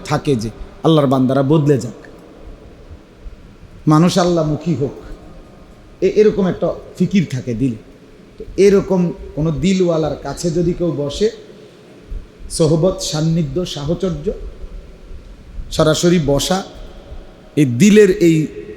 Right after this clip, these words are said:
ধরপর, দিলের এই উত্তাপ, আল্লাহ পাকের মহব্বত, মারেফাতের এই দিলের নড়াচড়া, এটা ওই ব্যক্তির দিলের মধ্যে ট্রান্সফার হয়।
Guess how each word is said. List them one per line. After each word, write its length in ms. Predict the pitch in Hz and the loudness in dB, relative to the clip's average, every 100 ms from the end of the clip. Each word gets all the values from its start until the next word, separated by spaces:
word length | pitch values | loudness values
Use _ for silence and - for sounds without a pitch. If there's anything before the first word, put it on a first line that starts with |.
| - | -12
ধরপর, 460 | - 185 185 175 170 - - - - - - 127 | 0 2 4 2 0 0 -12 -12 -12 -12 -10 0
দিলের 280 | 170 190 190 | 4 6 6
এই 260 | 175 170 165 | 4 2 2
উত্তাপ, 420 | 208 - - 151 - - - - - - | -2 -4 -4 -6 -6 -16 -20 -20 -12 -2
আল্লাহ 300 | 160 160 135 | 0 0 -2
পাকের 320 | 147 147 131 - - - | -4 -4 -6 -10 -18 -8
মহব্বত, 420 | 131 151 135 180 - | -4 -2 -2 -4 -6
মারেফাতের 600 | 147 143 143 131 151 - 165 | -8 -6 -6 -6 -8 -8 -8
এই 180 | 156 151 120 | -4 -4 -4
দিলের 320 | 127 180 180 151 | -2 2 2 0
নড়াচড়া, 500 | 160 165 - 156 - - - - - - | -2 -2 -2 -4 -6 -12 -16 -18 -16 -8
এটা 200 | 120 - - | -4 -2 2
ওই 160 | 208 | 2
ব্যক্তির 440 | 180 185 - 170 135 | 4 2 0 -2 0
দিলের 220 | 165 156 | 2 2
মধ্যে 260 | 139 123 147 | 0 0 -2
ট্রান্সফার 480 | 135 123 107 113 | -2 -4 -6 -10
হয়। 200 | 104 - | -14 -16